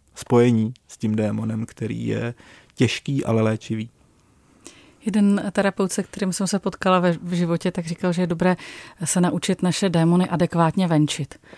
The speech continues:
Speaker 2: Nemůžeme se tvářit, že tam nejsou, a nemůžeme prostě je pustit jen tak, ale naučit se s nimi nějak jako zacházet.
Speaker 1: Přesně
Speaker 2: Tak jsem,
Speaker 1: tak, to je.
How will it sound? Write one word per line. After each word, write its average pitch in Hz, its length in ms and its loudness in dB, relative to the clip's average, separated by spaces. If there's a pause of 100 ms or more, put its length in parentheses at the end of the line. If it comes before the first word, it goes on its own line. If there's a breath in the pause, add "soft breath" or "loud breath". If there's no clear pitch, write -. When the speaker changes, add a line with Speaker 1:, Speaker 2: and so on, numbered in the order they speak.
(220 loud breath)
Speaker 2:
Nemůžeme 180 400 2
se 185 120 0
tvářit, 180 320 2
že 175 100 2
tam 175 180 4
nejsou, 175 540 4
a 165 300 4
nemůžeme 160 640 4 (300 loud breath)
prostě 170 300 -4
je 165 140 4
pustit - 420 -2
jen 170 180 4
tak, 160 360 0
ale 160 260 0
naučit 160 420 0
se 143 80 -6
s - 100 -4
nimi 156 160 6
nějak 143 220 4
jako 165 180 -2
zacházet. 143 480 0
Speaker 1:
Přesně 127 240 2
Speaker 2:
Tak 170 100 6
jsem, - 100 4
Speaker 1:
tak, - 120 -18
to 117 80 0
je. 120 140 2